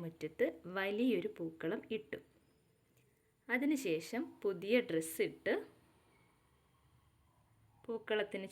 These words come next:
ചുറ്റും നിന്ന് ഒരുപാട് ഫോട്ടോസ് എടുത്തു. പിന്നീട് ഞങ്ങൾ എല്ലാവരും കൂടി അടുക്കളയിൽ പോയി.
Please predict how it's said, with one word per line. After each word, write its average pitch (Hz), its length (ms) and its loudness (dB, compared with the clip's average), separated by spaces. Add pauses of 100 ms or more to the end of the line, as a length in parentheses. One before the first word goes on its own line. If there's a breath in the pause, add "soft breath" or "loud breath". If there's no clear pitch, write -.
ചുറ്റും 220 520 -2
നിന്ന് 175 240 -4 (140)
ഒരുപാട് 202 480 4 (100)
ഫോട്ടോസ് 175 480 -2
എടുത്തു. - 260 -10 (520 soft breath)
പിന്നീട് 226 320 6 (120)
ഞങ്ങൾ 185 280 -2 (160)
എല്ലാവരും 180 580 -2
കൂടി 190 280 0 (120)
അടുക്കളയിൽ 170 540 -2 (120)
പോയി. 170 240 -2